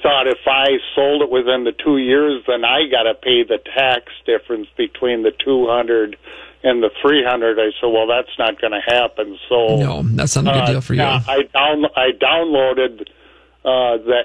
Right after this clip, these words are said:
Speaker 1: answer off the computer, and while waiting for the affidavit, I figured, well, my tax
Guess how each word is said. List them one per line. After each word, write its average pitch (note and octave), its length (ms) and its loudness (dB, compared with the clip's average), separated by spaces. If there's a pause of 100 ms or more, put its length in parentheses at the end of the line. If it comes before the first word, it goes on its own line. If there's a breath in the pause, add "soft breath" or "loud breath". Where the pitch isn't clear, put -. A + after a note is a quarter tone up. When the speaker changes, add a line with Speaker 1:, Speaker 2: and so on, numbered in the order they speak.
Speaker 1:
answer C#3+ 560 2
off B2 220 -2
the A#2 80 -2
computer, B2 920 0
and A#2 600 0
while A#2 300 2
waiting A#2+ 360 2
for A#2 160 -4
the A2 80 0
affidavit, A2+ 1120 0
I G#2+ 260 -4
figured, A2 320 0
well, A#2 320 2 (440 soft breath)
my A#2 120 0
tax C3 340 -2